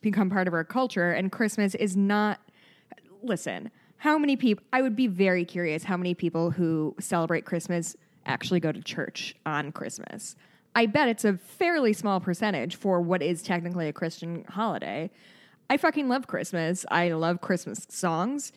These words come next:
You can fight me about it. I know all the words to all of them 'cause I was in choir for, like, twenty years. It is a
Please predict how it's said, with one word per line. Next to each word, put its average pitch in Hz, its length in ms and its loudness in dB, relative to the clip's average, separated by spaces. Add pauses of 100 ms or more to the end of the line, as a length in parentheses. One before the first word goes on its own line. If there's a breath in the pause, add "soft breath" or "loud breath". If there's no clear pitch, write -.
You 175 140 -6
can 165 140 -6 (100)
fight 247 200 2
me 196 100 2
about 160 260 2
it. - 100 0
I 180 60 -2
know 170 180 0
all 208 280 4
the 180 60 4
words 156 260 -2
to 151 60 -4
all 185 280 4
of 151 100 0
them 143 220 -4
'cause 180 120 -6
I 170 60 0
was 160 120 -6
in 170 60 -8
choir 175 380 0
for, 160 140 -6
like, 147 120 -4 (220)
twenty 156 380 -4
years. 123 500 -4 (880 loud breath)
It 285 160 4
is 277 220 2
a 277 260 2